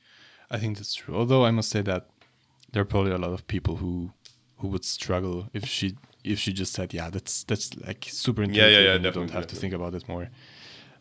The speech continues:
Speaker 1: Um,
Speaker 2: That's
Speaker 1: but yeah, yeah, I
Speaker 2: Yeah.
Speaker 1: agree. Um, a, a very last point, just a very last nudge,
Speaker 2: Ooh.
Speaker 1: maybe for a future episode.
Speaker 2: Nudge.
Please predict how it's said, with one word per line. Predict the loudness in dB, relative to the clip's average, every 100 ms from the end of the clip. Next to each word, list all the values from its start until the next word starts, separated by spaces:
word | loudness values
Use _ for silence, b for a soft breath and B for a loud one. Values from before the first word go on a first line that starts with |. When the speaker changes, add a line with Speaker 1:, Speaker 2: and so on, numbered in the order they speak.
| -10
Speaker 1:
Um, | -6 -4 -4
Speaker 2:
That's | -6 -8 -2
Speaker 1:
but | 4
yeah, | 4 4 -4 _
yeah, | -10 -10 -2
I | 0
Speaker 2:
Yeah. |
Speaker 1:
agree. | 0 -4 -10 -16 b b b b _ 2
Um, | 4 4 0 -6 _ _ _ _ _ _ _ _
a, | 0 0 0
a | -2
very | 0 4 6 6
last | 2 -2 -8
point, | -8 -8 -8
just | -6 -6
a |
very | -4 -2 0
last | -2 -4 -6 -6
nudge, | -4 -2 -2 -6
Speaker 2:
Ooh. | -6
Speaker 1:
maybe | -6 -6
for | -4 -6
a |
future | -4 -4 -4 -6
episode. | -6 -6 -6 -6 -8
Speaker 2:
Nudge. | -10 -12 -12 -16